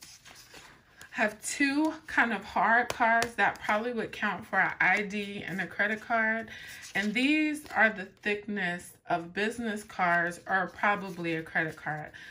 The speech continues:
So I have four cards on there.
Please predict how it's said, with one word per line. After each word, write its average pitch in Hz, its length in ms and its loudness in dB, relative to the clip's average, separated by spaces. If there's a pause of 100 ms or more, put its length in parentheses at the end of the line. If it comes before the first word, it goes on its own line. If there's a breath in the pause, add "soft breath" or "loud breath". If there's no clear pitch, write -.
(120 loud breath)
So - 140 -6
I 196 100 2
have 202 280 0
four 208 320 -2
cards 196 520 2
on 170 200 -6
there. 160 420 -8